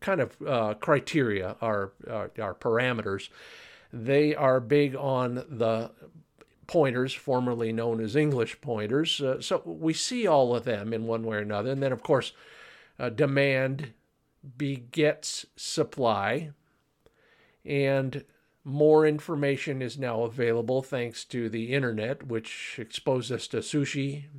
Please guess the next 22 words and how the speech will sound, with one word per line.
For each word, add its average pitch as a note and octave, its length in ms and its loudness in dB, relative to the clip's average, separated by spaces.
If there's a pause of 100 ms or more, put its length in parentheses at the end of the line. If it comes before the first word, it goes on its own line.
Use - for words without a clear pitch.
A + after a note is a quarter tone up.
(200)
hip C3+ 320 -4
hop, B2+ 440 4 (180)
and, B2+ 460 -2
of A2+ 140 -6
course, B2 360 -2
many A#2+ 220 -6
of A#2+ 80 -2
those A2+ 260 0
new, B2 300 0
more A#2 260 2
obscure A#2 480 -2
gun B2+ 300 0
breeds. F#2+ 540 -4 (2250)
Out D#3 160 4
of C#3+ 100 4
all F#3 220 8
of D#3+ 80 8
those, B2 600 4 (1500)
at G2 140 -10
least C3+ 260 -4
among C3 300 0
the G#2 200 0